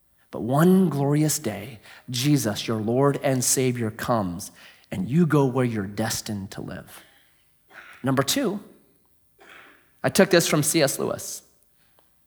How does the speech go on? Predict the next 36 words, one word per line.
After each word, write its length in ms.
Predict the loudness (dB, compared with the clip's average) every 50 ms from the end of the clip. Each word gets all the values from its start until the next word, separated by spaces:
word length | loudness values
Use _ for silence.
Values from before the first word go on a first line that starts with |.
| _ _ _
He 80 | 2 4
said, 140 | 6 6
"Imagine 520 | 8 8 8 8 8 8 6 6 6 4 0 -6 -14 -16 -18 -20 -20 _ _ _ _ _ 4
a 60 | 6
building, 380 | 8 10 8 8 8 8 6 2
a 40 | 6
big 220 | 6 6 6 8
building. 380 | 8 6 6 6 6 0 -4 -4 -10 -14 -20 -20 _ _ _ _ _ _ _ _ _ _ _ _ _ _ _ _ _ _ _ _ _ _ _ -20 -20 -20 _ -2
Half 320 | 4 8 8 8 10 8
of 60 | 8
the 80 | 8 8
residents 500 | 10 10 10 10 10 8 8 8 6 4
believe 600 | 4 6 8 8 10 10 10 10 8 6 2 -4 -10 -14 -16 -20 -12 2 2
the 80 | 2
building 360 | 6 8 8 8 8 8 8 8
is 140 | 8 6
a 60 | 6 6
hotel. 500 | 6 4 4 6 6 8 8 6 4 0 -6 -14 -16 -20 -20 -20 _ _ _ _ _ _ _ _ _ _ _ _ -20 -20 -16 -4 6
The 160 | 8 10 10
other 180 | 12 12 10 10
half 340 | 10 10 10 10 10 8
of 80 | 8 6
the 80 | 8 10
residents 540 | 12 10 10 10 8 6 6 6 4 0 -4 -6 -8 4
believe 380 | 8 8 10 10 10 8 8 8
the 80 | 6 6
building 340 | 8 6 8 8 6 6
is 120 | 6 2 0
a 40 | 0
jail. 480 | -2 4 4 6 6 6 4 0 -2 -6 -16 -20 -20 _ _ _ -20 -20 -20 -14 -12
Which 800 | -4 2 8 10 10 10 8 6 4 4 4 4 2 0 -4 2
group 380 | 6 8 8 8 8 6 6 6
will 160 | 6 8 8
enjoy 420 | 8 6 6 6 8 8 10 10
the 100 | 10 8
hot-, 300 | 8 8 6 6 6 0